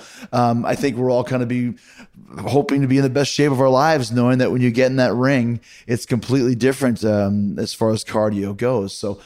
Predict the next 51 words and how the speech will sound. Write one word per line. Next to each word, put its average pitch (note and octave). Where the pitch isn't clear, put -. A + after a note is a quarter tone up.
once C#3+
again, D#3
excited D3
for C3+
it. -
I'm A#2+
really C3
looking, A#2+
uh, A2+
looking B2
to A#2+
have A#2
a, A2+
a G#2+
great A#2+
showing A#2+
here. A2
Uh, G#2
with G#2
a G#2+
guy A2
that G#2+
I G#2
just -
really A#2
en-, G#2+
enjoyed A#2
working A2
with. G#2+
Uh, G2
and G#2+
the G#2
biggest A#2+
shame B2+
between A#2+
me A#2
and A2+
Kenny A#2
is G2+
the G2+
fact G2+
that G#2
we've G#2+
only G#2
wrestled F#2+
once, A#2
but -
that's G#2
gonna B2+
be B2+
remedied C3+